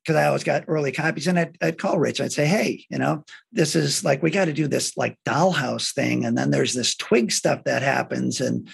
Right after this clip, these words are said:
you know, but the house we're gonna shoot in looks great from the outside, but, you know, we're gonna have to build all the bedrooms and all the other stuff on stage." And, you know, and then we just talk and, and we di-, di-, you know, divide it up best we could.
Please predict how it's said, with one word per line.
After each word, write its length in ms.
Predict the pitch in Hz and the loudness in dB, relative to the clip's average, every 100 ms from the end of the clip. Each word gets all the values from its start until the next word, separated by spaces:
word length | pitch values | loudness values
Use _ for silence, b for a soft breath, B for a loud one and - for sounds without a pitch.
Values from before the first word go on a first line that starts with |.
| B B B | B B B
you 120 | - 170 | 2 4
know, 180 | 143 | 4
but 200 | 147 143 | 2 -2
the 120 | 143 131 | -2 0
house 340 | 180 196 - | 2 2 0
we're 200 | 156 143 | -2 -2
gonna 220 | 151 143 | 0 -2
shoot 280 | 127 208 208 | 0 0 2
in 140 | 160 | 2
looks 200 | - 160 | 0 -4
great 240 | - 156 151 | 0 0 0
from 80 | 139 | 0
the 80 | |
outside, 340 | 165 196 147 131 | 0 2 0 0
but, 140 | 127 - b b b | -4 -12 b b b
you 100 | 165 | 2
know, 80 | 147 | 4
we're 120 | 170 | 4
gonna 140 | 170 | 2
have 140 | 143 - | 0 -2
to 60 | |
build 260 | 139 160 151 | -2 0 2
all 120 | 135 | 0
the 80 | 127 | -2
bedrooms 460 | 127 220 185 156 143 | -2 -2 0 0 0
and 100 | 143 | 0
all 120 | 139 | 0
the 120 | 139 | 0
other 180 | 190 190 | 2 0
stuff 240 | - 127 135 | 0 -2 -2
on 180 | 120 | -6
stage." 560 | 131 - 185 180 175 143 | -4 2 4 4 2 0
And, 180 | 120 113 - B B | -6 -8 -14 B B
you 100 | - | 2
know, 100 | 190 | 2
and 100 | 147 | 4
then 140 | 151 147 | 2 2
we 120 | 143 | 0
just 200 | 143 143 | 0 -4
talk 380 | - 117 135 147 | -4 -4 -4 -2
and, 240 | 123 110 - B B | -2 -4 -8 B B
and 120 | - 147 | 2 4
we 120 | 156 | 4
di-, 240 | 151 - - | 2 -2 -6
di-, 320 | 143 147 156 - 135 _ _ - | 2 2 2 -4 -16 _ _ -6
you 120 | 156 | -2
know, 80 | 143 | 0
divide 340 | 131 156 170 151 | 2 2 2 2
it 80 | 147 | 2
up 220 | 180 - _ | 0 -4 _
best 240 | - 147 - | -2 -2 -2
we 100 | 135 | -8
could. 400 | - 135 139 - | -6 -6 -6 -8